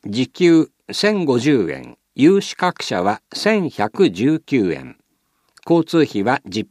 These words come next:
費支給です。上限があります。また、期末手当があります。勤務日数、時間です。月曜日から金曜日で四週間十日程度、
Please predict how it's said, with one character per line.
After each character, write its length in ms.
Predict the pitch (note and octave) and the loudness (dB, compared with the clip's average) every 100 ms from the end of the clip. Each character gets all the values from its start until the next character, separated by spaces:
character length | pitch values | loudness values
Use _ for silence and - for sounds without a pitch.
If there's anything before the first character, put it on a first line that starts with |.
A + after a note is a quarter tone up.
| _ | _
費 140 | D#3 - | -2 0
支 160 | - | -6
給 260 | - F#2+ D#2+ | -6 -6 -6
で 140 | F2 | -8
す。 180 | - - _ _ | -12 -12 _ _
上 200 | F#2+ C3 | -2 2
限 220 | C#3 C3+ G#2 | 2 2 -2
が 80 | |
あ 40 | D#2 | -6
り 100 | - | -10
ま 100 | E2 | -12
す。 220 | - - _ _ _ | -12 -16 _ _ _
ま 80 | G#2 | -10
た、 140 | G#2 | -10
期 200 | G2 - | -10 -4
末 140 | C3+ - - | -2 -2 -4
手 180 | - F#3+ | -2 -2
当 160 | B2 A2+ | -2 -4
が 100 | A2 | -6
あ 40 | |
り 100 | - | -8
ま 80 | - | -12
す。 200 | - - _ _ _ _ _ _ _ _ _ _ _ | -14 -16 _ _ _ _ _ _ _ _ _ _ _
勤 240 | - A3 | 0 2
務 120 | A#3+ A#3+ | 4 2
日 120 | A3 | 0
数、 380 | - - B2+ F#2+ | -4 -2 0 -2
時 160 | F#2+ | -4
間 240 | - C#3+ B2 | -2 -2 -2
で 80 | A#2+ | -4
す。 180 | - - _ _ _ - | -8 -16 _ _ _ 0
月 360 | C#3 C#3 - | 2 2 2
曜 260 | G3 F#3+ F3 | 2 2 2
日 120 | C#3+ | 0
か 120 | - | -2
ら 160 | B2 A#2+ | 0 -2
金 340 | - D#3 D3+ | 0 0 2
曜 260 | D3 C#3+ B2 | 2 2 0
日 140 | F2+ | -2
で 220 | E2+ A2+ - _ | -4 -4 -6 _
四 320 | - C3 G3 | -2 2 2
週 340 | G3+ - F3+ C#3+ | 0 0 0 0
間 380 | - F2+ D2 C2+ | -2 -6 -4 -8
十 240 | - F#3 G#3+ | 0 2 2
日 140 | G3+ | 0
程 340 | D#3 - A2 C#2+ | -4 -2 -2 -4
度、 200 | - | -10